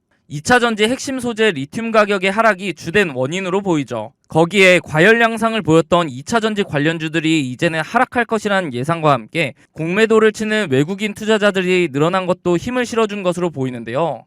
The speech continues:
이 차 전지 관련 여덟 개 종목의 공매도 잔고 금액이 칠조 오천억 원을 넘어섰습니다.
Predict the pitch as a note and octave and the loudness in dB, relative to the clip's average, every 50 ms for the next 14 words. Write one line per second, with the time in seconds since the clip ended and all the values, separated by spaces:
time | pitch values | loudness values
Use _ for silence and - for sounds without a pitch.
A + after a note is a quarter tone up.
0 | _ _ _ - C#3+ D#3 - - B3 A#3+ A#3 A#3+ A#3 G#3+ A3+ - - D3+ D3+ D#3+ | _ _ _ -10 -10 -4 0 2 2 2 2 0 -2 -2 -4 -2 0 2 4 4
1 | F3+ F3+ F3 C#3+ C3 C3+ C#3+ G#3 G#3+ G#3 A3+ A3 G3+ G#3 G#3 G3+ G3 F3+ F#3+ F#3+ | 4 4 2 2 0 2 2 2 2 2 0 -2 -2 -2 -4 -4 -2 0 0 -2
2 | F3+ - D3+ D#3 E3 F#3 G3+ F3+ G3 F#3 - D3 C#3+ D3 E3 E3+ F3+ D#3 C#3 C3 | -2 -4 -8 -6 -4 -4 -2 -2 -4 -4 -4 -8 -8 -6 -4 -2 -2 -2 -4 -6
3 | B2+ A#2 A#2 E3+ E3 B2 - _ _ _ - - C4+ C4 A#3+ _ - B3+ A#3+ F3 | -8 -8 -6 -6 -6 -6 -8 _ _ _ -10 -8 -8 -8 -8 _ -2 0 0 0
4 | C#3+ C#3+ - G3+ G3+ G3+ G3 F3 F3 E3+ F3 G#3+ A3+ F#3 D3 C3+ D#3 D#3+ E3 D#3 | 0 0 -2 -2 0 0 2 2 2 0 0 0 0 0 0 0 0 -2 -4 -6
5 | - - C3+ A#2+ G#2+ A2+ A2 G2+ - | -10 -10 -14 -12 -10 -10 -10 -12 -14